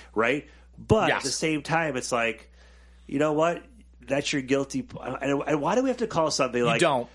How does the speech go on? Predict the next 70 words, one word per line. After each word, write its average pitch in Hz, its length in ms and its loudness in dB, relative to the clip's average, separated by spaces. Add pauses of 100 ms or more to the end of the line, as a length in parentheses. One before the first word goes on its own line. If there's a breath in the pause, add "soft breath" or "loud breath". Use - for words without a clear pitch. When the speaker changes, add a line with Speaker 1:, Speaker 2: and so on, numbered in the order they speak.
(120)
Speaker 1:
like, 165 120 6
Speaker 2:
I - 20 -4
hate 190 180 2
the 196 80 2
Speaker 1:
listen, 139 40 0
Speaker 2:
term 175 200 2
Speaker 1:
like, 139 100 2
Speaker 2:
guilty 143 200 0
Speaker 1:
like, 127 160 0
Speaker 2:
pleasure. 117 140 0
Speaker 1:
if 95 60 -2
I 170 120 0
put 202 300 0
Dua 147 220 2
Lipa 135 340 0
on 107 300 -2
my 104 140 0
playlist, 107 640 -2
why 117 140 2
do 143 80 2
I - 20 4
have 135 100 0
to 120 60 -10
say, 127 200 -2
like, 113 100 -2 (220 loud breath)
Speaker 2:
Why 170 160 6
Speaker 1:
"Well, 123 100 -4
here's 165 240 0
my 151 140 2
guilty 143 400 0
pleasure 131 560 0
thing," 143 300 0
because 113 260 -2
what? 131 180 2
'Cause 196 120 2
Speaker 2:
Okay, 233 100 6
Speaker 1:
it's 180 100 0
Speaker 2:
why 196 180 6
Speaker 1:
pop - 120 6
Speaker 2:
should 247 140 0
you, 269 160 2
Speaker 1:
music 160 140 -2
by 123 200 4
Speaker 2:
why 214 140 6
Speaker 1:
there? 165 100 2
Speaker 2:
should 202 160 -2
you 220 100 0
Speaker 1:
No. 220 120 2
Speaker 2:
feel 220 140 4
guilty 185 360 -2
for 147 160 0
liking 131 420 -2
something? 123 420 -8
I 147 120 2
don't, 190 180 -2
Speaker 1:
Right. 131 300 2
Speaker 2:
I 156 100 4
don't 190 160 0
like 175 200 2
that 135 160 0
Speaker 1:
So 147 140 0
I, 143 40 2
Speaker 2:
standard. 156 300 0
Speaker 1:
I 180 160 0
move 180 200 2
away 131 240 2
from - 200 -14
that 113 300 -2
Speaker 2:
Uh, 151 340 2
Speaker 1:
continuously. 87 800 -6